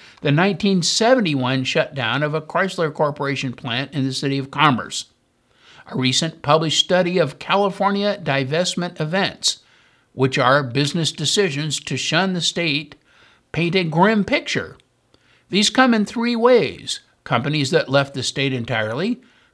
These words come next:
companies that expanded in other states rather than in California, and a few companies that had planned to grow in the Golden State but changed their minds. The study found records over, of over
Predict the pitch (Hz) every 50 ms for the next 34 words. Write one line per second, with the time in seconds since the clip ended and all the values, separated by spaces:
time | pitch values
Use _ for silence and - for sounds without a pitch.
0 | - - 208 - - - 180 147 143 160 156 147 180 165 160 160 147 - - -
1 | - 190 196 240 254 220 180 151 139 143 131 127 120 131 131 131 123 123 120 -
2 | 156 139 156 160 139 - - 131 147 185 220 202 180 175 151 160 165 160 160 156
3 | 143 - 151 151 143 143 139 143 156 151 147 127 110 107 120 135 143 - - -
4 | - - _ - 160 165 175 160 - 226 240 269 262 - - 139 127 143 143 156
5 | 147 135 - 151 147 147 147 151 143 143 - - 165 185 214 220 208 190 175 151
6 | 151 160 175 214 247 240 214 196 185 170 151 143 131 156 156 160 156 151 135 -
7 | - - 170 190 202 175 180 190 185 185 - - - 190 202 196 190 170 165 165
8 | 160 165 165 175 190 208 196 160 127 104 95 92 - - - - _ _ _ _
9 | _ _ _ _ _ _ _ _ _ _ _ _ - 135 123 - - 170 156 160
10 | 165 156 - 175 165 160 160 151 170 170 170 170 175 156 143 165 165 165 165 180
11 | 165 156 151 139 - _ _ - 143 131 123 131 170 190 208 226 214 180 123 110
12 | 110 113 139 -